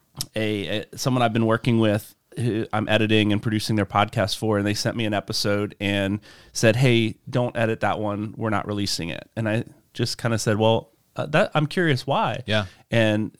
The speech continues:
Speaker 1: it, it was the guest that was on just said, "You know, I don't, I don't like the way that went, and I'm, I, I don't know who's gonna hear it." And so I just, I think I sounded kinda cheesy or corny,
Speaker 2: Yeah.
Speaker 1: corny or whatever. And so they pulled it and said, "I don't,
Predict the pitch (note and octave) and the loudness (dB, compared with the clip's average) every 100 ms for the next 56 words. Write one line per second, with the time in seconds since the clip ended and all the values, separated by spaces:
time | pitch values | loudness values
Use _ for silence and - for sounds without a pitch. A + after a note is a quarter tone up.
0 | _ A2+ A2+ G#2 G#2+ G#2+ - A2+ G#2+ A2 | _ -4 -2 0 0 0 -2 -2 -2 2
1 | A2+ - A#2 A#2 A#2 G#2+ G2+ G#2+ A2 G#2+ | 2 0 -4 0 0 2 0 -2 -4 -6
2 | - G#2+ A2+ A#2 A2 A#2 A#2 A2 - _ | 0 0 0 0 2 2 2 0 -4 _
3 | - _ _ - A#2+ A2 G#2+ G#2+ - A2 | -20 _ _ 2 2 4 2 0 0 0
4 | G#2 G2+ D#2 G2+ G2+ G#2 - - - - | 2 2 0 0 0 0 -4 -16 -16 -6
5 | G#2 G2+ G2 F#2+ - _ _ G#2 F#2 A2 | -2 0 -2 -6 -10 _ _ -6 -2 0
6 | G#2 G#2+ A2 A2 - G2+ F#2+ G#2 G#2 G2+ | 0 0 0 0 -2 -4 -2 -2 0 0
7 | G2+ F#2+ G#2 F#2+ G2+ G2 F#2+ - - _ | -2 -2 0 0 0 -2 -4 -6 -10 _
8 | - G#2+ G#2+ G#2 G#2+ G2+ G2+ G#2+ G2+ G2 | -12 -4 -2 0 0 -2 -2 -2 -4 -2
9 | A2 G2+ G#2+ G2 - A2 G#2 G2+ G#2 _ | -2 0 0 -2 -4 -2 0 0 -4 _
10 | - G#2+ G#2 G2+ G#2 G#2 G2+ G2 G#2+ G2 | -2 0 2 0 0 0 -2 -2 -2 -2
11 | - G2+ G2+ F#2 - G#2+ G#2 F#2 - - | -2 -2 -2 -4 -2 -2 0 -2 -4 -2
12 | F#2+ G2 G2 G2 | 2 2 2 -2